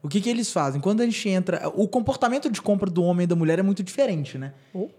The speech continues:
Speaker 1: Tipo assim, a mulher tem geralmente várias roupas pra ocasiões diferentes, né? Sapatos diferentes.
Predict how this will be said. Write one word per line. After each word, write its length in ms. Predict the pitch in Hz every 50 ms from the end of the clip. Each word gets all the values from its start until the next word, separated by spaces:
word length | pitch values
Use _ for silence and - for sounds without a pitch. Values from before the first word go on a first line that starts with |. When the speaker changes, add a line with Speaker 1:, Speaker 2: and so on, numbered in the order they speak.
| _ _ _
Speaker 1:
Tipo 220 | - 170 - 190
assim, 400 | 185 185 - 190 165 147 143 - - -
a 80 | 160
mulher 480 | 170 175 175 170 165 175 185 214 226 -
tem 380 | - - 240 262 277 262 214 185
geralmente 520 | 170 170 208 202 190 185 196 196 - 190
várias 340 | 151 143 147 151 170 180 175
roupas 420 | - 170 185 190 175 180 175 165
pra 160 | - - 175 165
ocasiões 540 | 165 165 165 160 147 151 151 147 151 143
diferentes, 880 | - - - 185 175 160 156 165 170 170 165 156 - - 143 135 123 120
né? 140 | 143 143 147
Sapatos 560 | 143 - 151 - - 143 139 147 - 156 139
diferentes. 420 | - - 170 170 180 180 170 -